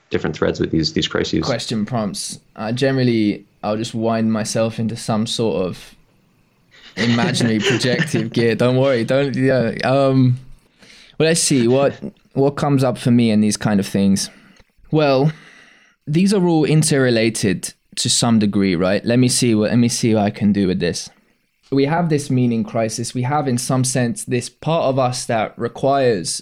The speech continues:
Speaker 2: feeling affectively involved or engaged in the process of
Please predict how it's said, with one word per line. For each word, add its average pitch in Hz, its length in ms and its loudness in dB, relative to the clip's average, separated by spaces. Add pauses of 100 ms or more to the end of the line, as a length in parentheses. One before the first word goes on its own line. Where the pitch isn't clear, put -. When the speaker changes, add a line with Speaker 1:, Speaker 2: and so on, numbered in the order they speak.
Speaker 2:
feeling 110 540 0
affectively 110 1080 -2 (1300)
involved 117 720 2
or 113 120 2
engaged 113 600 0
in 104 80 2
the 104 60 0
process 117 600 -2
of 92 260 -2